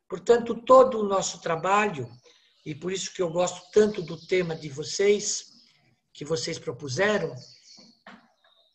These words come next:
é a ideia da cultura, e eu acrescentaria a educação, juntas na construção do espaço urbano.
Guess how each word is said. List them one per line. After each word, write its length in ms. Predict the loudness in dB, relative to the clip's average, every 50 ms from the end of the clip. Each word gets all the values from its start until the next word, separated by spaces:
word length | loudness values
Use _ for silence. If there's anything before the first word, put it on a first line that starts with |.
| 0
é 160 | 4 4 6 8
a 80 | 6
ideia 400 | 6 6 6 6 6 6 6 6
da 420 | 4 4 2 2 2 0 -4 -8 -14 -20 -20 -16 -10
cultura, 840 | -6 -4 -4 -4 -4 2 4 6 6 6 6 6 4 4 2 -4 -8 -12 -18 -20 -20 _ _ _ _ _ _ -4
e 100 | 2 6
eu 200 | 10 10 10 10
acrescentaria 880 | 10 6 4 2 0 2 2 0 -2 -2 0 0 0 0 2 4 6 6
a 40 | 6
educação, 1120 | 6 4 2 -4 -6 -4 2 2 2 2 2 2 4 4 4 4 4 0 -4 -8 -12 -18 -20 _ _ _ _ -8
juntas 760 | -4 -2 2 6 6 6 6 6 4 0 -2 -6 -6 -6 -4
na 140 | -2 -2 -2
construção 640 | 0 -2 -2 -2 -2 -2 -2 0 4 6 6 6 4
do 100 | 0 -4
espaço 640 | -4 -4 -4 0 2 4 4 4 2 0 0 0 0
urbano. 560 | 0 0 0 -2 -2 -2 -2 -6 -10 -16